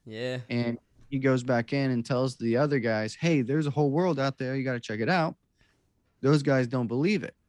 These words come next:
Speaker 2: And they even, uh, threaten the guy and tell him to just get back in his chains and watch the shadows, and to the point where they would even be willing to kill him for the things that he was saying.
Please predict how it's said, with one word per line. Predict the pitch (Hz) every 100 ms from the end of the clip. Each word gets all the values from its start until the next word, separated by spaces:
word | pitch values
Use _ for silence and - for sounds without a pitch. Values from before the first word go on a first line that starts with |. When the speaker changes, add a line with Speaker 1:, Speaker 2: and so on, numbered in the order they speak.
| _ _ _ _ -
Speaker 2:
And | 123 123
they | 123
even, | 135 127 131 127 123
uh, | 113 110 107 117 _ _ _ -
threaten | - 151 180 180
the | 120
guy | 117 104 104
and | 117 117
tell | 135 127
him | 131
to | 131
just | 127 147
get | 131 123
back | 131 135
in | 147
his | 139
chains | - 120 117 131 139
and | 113
watch | 98 117 -
the | 151
shadows, | - 113 104 113 123 143
and | 110 123 120 - _ -
to | 156
the | 143
point | - 139 135
where | 123 127 120
they | 117 127 135
would | 131
even | 127 127
be | 120 117
willing | 117 120 120
to |
kill | - 220 240
him | 147 107 - _ _ _ _ _ _ - - - - _
for | - - 120 117 117
the | 123
things | 127 123 113
that | 110
he | 113
was | -
saying. | 107